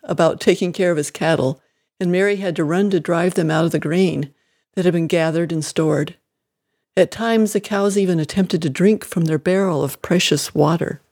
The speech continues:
One day, Ralph brought home a little black dog named Jack. He was sure Jack could be trained to chase the cows and so relieve Mary of this chore. How excited the boys were when they saw the cows headed for the corn pile.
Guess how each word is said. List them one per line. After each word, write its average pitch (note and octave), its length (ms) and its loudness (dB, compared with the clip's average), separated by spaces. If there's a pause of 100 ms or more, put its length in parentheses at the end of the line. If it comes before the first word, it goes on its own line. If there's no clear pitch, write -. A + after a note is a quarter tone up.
(1200)
One A#3 200 0
day, G3 220 2
Ralph F#3 420 -4
brought G3 220 2
home F#3+ 240 0
a F3 40 0
little F3+ 220 4
black F3+ 360 -2
dog D#3 400 0 (400)
named D#3+ 400 -2
Jack. - 500 -2 (760)
He C4+ 100 2
was A3+ 120 0
sure D4 260 -2
Jack D#3+ 360 -4
could - 100 -2
be C#3 120 -4
trained F3+ 360 0
to B2+ 80 -6
chase - 320 0
the - 80 -2
cows - 500 -2
and C#3+ 120 0
so E3 180 0
relieve E3 400 0
Mary F3+ 320 2
of F3 140 0
this E3+ 180 -2
chore. - 480 0 (640)
How B3+ 120 4
excited F#3 580 0
the D#3 80 -4
boys D3 380 -2
were C#3+ 160 0
when C#3+ 140 0
they D3 100 2
saw - 180 2
the E3+ 120 2
cows E3 400 0
headed F3+ 300 0
for - 160 -4
the E3 120 0
corn F3 320 2
pile. D3+ 420 -2